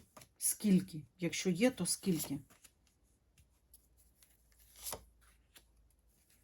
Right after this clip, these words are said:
Ну, я бачу тут маленький ресурс, але,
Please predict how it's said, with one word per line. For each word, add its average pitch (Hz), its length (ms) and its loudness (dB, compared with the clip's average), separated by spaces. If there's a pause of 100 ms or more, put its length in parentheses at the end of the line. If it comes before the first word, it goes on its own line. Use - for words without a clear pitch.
(960)
Ну, 226 80 -6
я 226 120 0
бачу 190 340 0
тут 180 220 -4
маленький 160 520 2
ресурс, 185 640 -4 (840)
але, 175 580 4